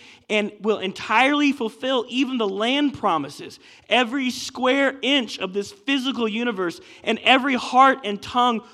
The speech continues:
will completely recognize the lordship of Christ. And there will be no more mourning or death or sorrow, and we will all say this as his church says now,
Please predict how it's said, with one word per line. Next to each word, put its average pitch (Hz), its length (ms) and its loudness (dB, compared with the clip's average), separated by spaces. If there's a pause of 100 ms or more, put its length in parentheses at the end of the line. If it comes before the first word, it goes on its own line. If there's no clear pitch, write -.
(100)
will 220 160 2
completely 247 720 0
recognize 180 680 0
the 175 80 -4
lordship 180 640 -4 (220)
of 175 140 -6
Christ. 196 460 0
And 214 140 -2
there 226 80 6
will 226 100 4
be 226 140 0
no 226 320 2
more 254 220 2
mourning 220 440 0
or 180 160 -2
death 208 460 0 (260)
or 180 160 0
sorrow, 233 520 6
and 208 200 0
we 240 120 0
will 220 180 0
all 247 320 6
say 254 520 0 (340)
this 247 560 -2 (220)
as 233 220 4
his 226 220 -6
church 277 380 -2
says 240 380 -2
now, 190 400 -2